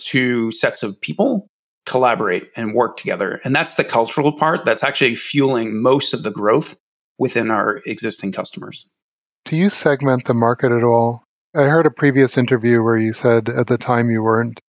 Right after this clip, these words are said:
Speaker 2: looking at vertical segmenting, but what about other ways like size of customers, or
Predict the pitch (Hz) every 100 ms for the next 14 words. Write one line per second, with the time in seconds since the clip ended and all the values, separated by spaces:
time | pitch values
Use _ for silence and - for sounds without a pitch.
0 | _ - 131 - 123 110 107 120 117 113
1 | 113 110 - 110 113 107 117 107 110 _
2 | _ _ - 131 131 175 170 151 - 135
3 | 127 127 117 113 117 113 107 - - 127
4 | 123 123 117 - 120 - - 120 117 117
5 | 117 113 107